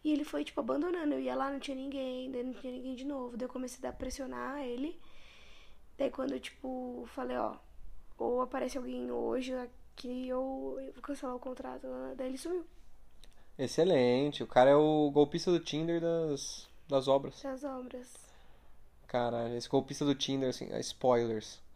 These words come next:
Speaker 2: Mano, bizarro como ele liga pras mina e fala: "Meus inimigos estão atacando,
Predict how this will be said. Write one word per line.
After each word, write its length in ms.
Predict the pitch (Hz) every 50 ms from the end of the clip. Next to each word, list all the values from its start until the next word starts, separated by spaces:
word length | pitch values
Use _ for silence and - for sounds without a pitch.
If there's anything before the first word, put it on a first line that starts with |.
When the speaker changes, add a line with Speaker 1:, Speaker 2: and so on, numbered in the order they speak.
| - - - - - - - -
Speaker 2:
Mano, 420 | 135 127 127 123 123 113 110 104 - - - - - - -
bizarro 600 | 131 123 131 147 156 143 143 127 123 131 139 139
como 220 | - - 147 139
ele 180 | 143 143 139 135 135 131
liga 220 | 143 165 180 202
pras 240 | 196 185 160 143 -
mina 160 | 143 147 160
e 40 | 151
fala: 300 | - 139 123 117 110 - - - - - -
"Meus 280 | - 160 170 165 147 139
inimigos 640 | 180 175 170 165 151 147 160 190 208 190 208 185
estão 280 | 165 160 - - 170 170
atacando, 800 | 175 170 - 147 - - - - 156 151 143 139 127 120 110 -